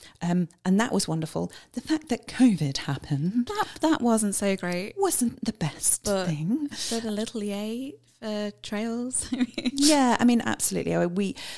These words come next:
Speaker 1: one of the things that that project really taught us, and it was definitely the gui-, the guinea pig project,
Speaker 2: Yeah.
Speaker 1: uh, that <laughs> led on to a whole company, didn't it? So, um, but yeah, the, the thing that we learned then was if we can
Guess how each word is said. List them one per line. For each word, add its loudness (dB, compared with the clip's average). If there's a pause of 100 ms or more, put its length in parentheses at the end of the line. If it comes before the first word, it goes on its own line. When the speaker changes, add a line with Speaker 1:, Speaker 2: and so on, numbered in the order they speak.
(100)
Speaker 1:
one 4
of 4
the 0
things 0
that -4
that -6
project -6
really -6
taught -6
us, -8
and -4
it -8
was -6
definitely -10
the -10
gui-, -6
the -6
guinea 2
pig -8
project, -8
Speaker 2:
Yeah. -2
Speaker 1:
uh, -8
that 0 (320)
<laughs> -
led 2
on 4
to -6
a -4
whole 0
company, -2
didn't -2
it? -6
So, -4 (400)
um, 2
but 0
yeah, 2
the, -2 (420)
the -4
thing 2
that 2
we 2
learned 0
then -8
was -4
if -6
we -4
can -6